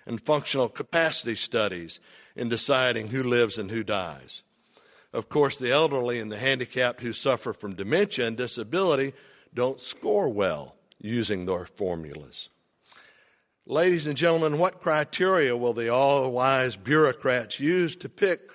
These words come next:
winners and losers at the end of life? Will they be any more successful than they were in picking Solyndra and Bright Source and Abound Solar, on whom the government squandered billions of dollars?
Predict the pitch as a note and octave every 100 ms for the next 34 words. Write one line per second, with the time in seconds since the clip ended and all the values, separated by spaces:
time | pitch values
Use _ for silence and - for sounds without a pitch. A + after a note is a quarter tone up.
0 | - _ A#2 D3+ D3 B2 A#2 A2 A#2+ C#3+
1 | D#3 A2 G#2+ F2+ - G#2 A2 A#2+ A#2 G2+
2 | F#2+ F#2+ E2 C#2 _ _ _ _ _ _
3 | _ A2+ G#2 A#2 A2+ A#2 B2 B2 A#2 B2+
4 | A2+ A2+ - - D#3+ - C3+ B2 B2 A#2+
5 | A#2 A2+ C3 C3 A#2 - C#3+ - A2+ -
6 | A2 A2 D#3 D#3+ F3+ G3 - _ _ _
7 | _ - F2+ E2 B2 D3+ C#3+ - C#3+ D3
8 | D#3+ D#3+ G#2 F#2+ F2+ A#2+ B2+ C3+ B2+ -
9 | D3 C#3+ D3+ F3 - _ _ _ _ _
10 | - B2 B2+ D3+ C#3 B2 C3 B2+ B2+ B2+
11 | B2 - - B2+ B2+ B2 G#2 E2 A#2+ C3+
12 | D3 C#3 B2+ A2 A2+ A#2 A#2 D3 G3+ A3
13 | -